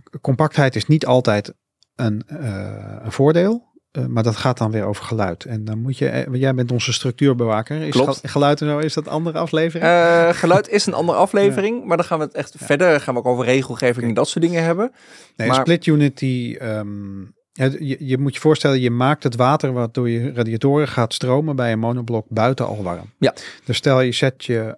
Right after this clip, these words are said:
Speaker 1: warmtepomp vijfentwintig meter achter je huis naast de schuur. En, eh, hè, dat, het gebeurt wel, het, het kan prima voorkomen. Eh, dan maak je dus dat C V-water daar warm en dat moet dan door de grond heen, door je tuin heen, hup, naar je
Speaker 2: Ja.
Speaker 1: huis toe.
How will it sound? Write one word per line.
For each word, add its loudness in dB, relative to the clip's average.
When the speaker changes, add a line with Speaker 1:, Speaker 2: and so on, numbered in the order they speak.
Speaker 1:
warmtepomp -2
vijfentwintig 0
meter 0
achter -4
je 0
huis 2
naast -4
de -6
schuur. -4
En, 0
eh, -4
hè, -4
dat, 0
het -4
gebeurt 2
wel, 0
het, -6
het -10
kan 0
prima -4
voorkomen. -4
Eh, -12
dan 0
maak 4
je -2
dus 0
dat 0
C -14
V-water 2
daar 4
warm 0
en -4
dat -2
moet -2
dan 0
door 0
de -6
grond -2
heen, -2
door -2
je -4
tuin 4
heen, 0
hup, -6
naar 0
je 4
Speaker 2:
Ja. 2
Speaker 1:
huis 0
toe. -4